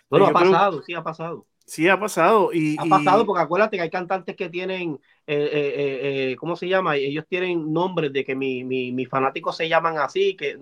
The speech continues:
Speaker 1: es que no quiero mencionar los nombres, pero
Speaker 2: Ni yo
Speaker 1: cuando se
Speaker 2: tampoco,
Speaker 1: encuentran
Speaker 2: ni
Speaker 1: en
Speaker 2: yo
Speaker 1: los
Speaker 2: tampoco.
Speaker 1: conciertos hay conflicto.
Speaker 2: Claro, claro. Entonces,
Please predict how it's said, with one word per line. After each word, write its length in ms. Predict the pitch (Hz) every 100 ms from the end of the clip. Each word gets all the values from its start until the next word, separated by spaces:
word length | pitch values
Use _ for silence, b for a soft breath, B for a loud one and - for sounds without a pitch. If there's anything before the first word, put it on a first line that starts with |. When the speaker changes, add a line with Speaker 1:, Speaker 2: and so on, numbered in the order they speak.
| 131
Speaker 1:
es 100 | 151
que 100 | 196
no 80 | 190
quiero 160 | 202
mencionar 340 | 202 196 190 190
los 140 | 185
nombres, 320 | 180 185 147
pero 260 | 147 131 120
Speaker 2:
Ni 220 | 185 160 175
yo 80 |
Speaker 1:
cuando 200 | 185 208
se 60 | 190
Speaker 2:
tampoco, 100 | 180
Speaker 1:
encuentran 260 | 147 165 196
Speaker 2:
ni 40 |
Speaker 1:
en 40 | 214
Speaker 2:
yo 60 |
Speaker 1:
los 40 | 185
Speaker 2:
tampoco. 220 | 208 196
Speaker 1:
conciertos 340 | 175 165 147 131
hay 140 | 139 151
conflicto. 580 | 190 170 185 - - _ _ _ _ _
Speaker 2:
Claro, 360 | - 165 196 123
claro. 260 | 139 196 165
Entonces, 540 | 147 147 190 170